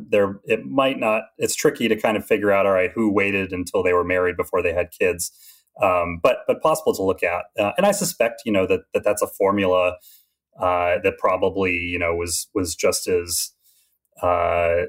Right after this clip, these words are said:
successful, <laughs> um, in nineteen seventy as it is today.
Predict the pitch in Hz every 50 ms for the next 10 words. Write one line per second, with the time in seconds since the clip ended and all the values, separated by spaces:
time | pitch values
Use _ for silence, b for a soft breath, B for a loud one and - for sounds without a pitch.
0 | - _ - - - - - 156 131 - - 117 113 139 165 - - - 107 -
1 | 104 101 98 95 92 90 90 90 85 85 _ - - 104 98 98 95 92 - 104
2 | 90 - - 95 90 92 90 87 87 82 95 87 90 85 - - - 90 87 85
3 | 85 87 90 -